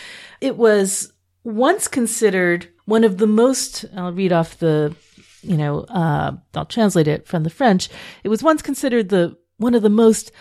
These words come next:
happy or fortunate of oracles. Um, it predicts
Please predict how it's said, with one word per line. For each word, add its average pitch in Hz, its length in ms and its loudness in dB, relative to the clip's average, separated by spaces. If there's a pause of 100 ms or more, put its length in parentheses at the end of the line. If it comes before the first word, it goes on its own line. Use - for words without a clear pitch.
(220)
happy 254 500 -2
or 190 80 -2
fortunate 208 640 -4
of 165 160 -8
oracles. 165 760 -6
Um, 170 540 -4 (100)
it 214 180 0
predicts 233 800 -2